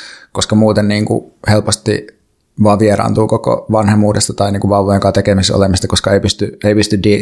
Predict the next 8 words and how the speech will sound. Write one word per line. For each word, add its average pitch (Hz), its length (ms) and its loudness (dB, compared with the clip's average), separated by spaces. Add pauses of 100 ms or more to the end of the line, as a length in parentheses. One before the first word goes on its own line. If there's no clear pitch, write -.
ite 110 140 0
en 98 100 0
pysty 101 280 -2
diilaan 104 380 0
niinku 107 140 -2
sellaisen, 110 560 -2 (540)
sellaisen 101 440 -2
niinku - 380 -4